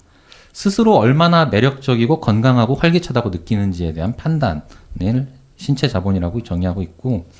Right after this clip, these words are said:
여섯 번째는 언어 자본인데, 이거는 뭐 유창한 언변이나 뭐 다양한 관점에서 구체적 또는 객관적으로 설명할 수 있는 능력, 센스 있는 입담, 이런 걸 언어 자본이라고 하고 있고요.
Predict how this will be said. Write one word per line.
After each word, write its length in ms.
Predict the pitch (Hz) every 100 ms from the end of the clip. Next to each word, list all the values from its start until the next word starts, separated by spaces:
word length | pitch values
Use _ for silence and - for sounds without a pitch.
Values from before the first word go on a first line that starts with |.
| - - - _ _
여섯 240 | 104 117 175
번째는 320 | 160 151 135
언어 240 | 95 127
자본인데, 600 | 143 113 101 85 87 110 87
이거는 240 | 104 123
뭐 180 | 117 104
유창한 440 | 98 120 - 143 127
언변이나 720 | 90 101 113 85 82 95 80 - - _
뭐 120 | - -
다양한 420 | 107 143 175 165
관점에서 800 | 110 104 117 104 92 147 233 - _ _
구체적 500 | - - 151 147 147
또는 220 | 131 123
객관적으로 580 | - - 123 117 101 98
설명할 360 | - 143 139 123
수 120 | 98
있는 180 | 95 85
능력, 420 | 113 117 80 - - _ _
센스 340 | - 165 170 165
있는 240 | 151 110
입담, 520 | 95 - - 87 76
이런 220 | 85 87 85
걸 180 | 123 135
언어 200 | 87 98
자본이라고 500 | 87 87 87 85 95
하고 160 | 117
있고요. 440 | 107 - 85 90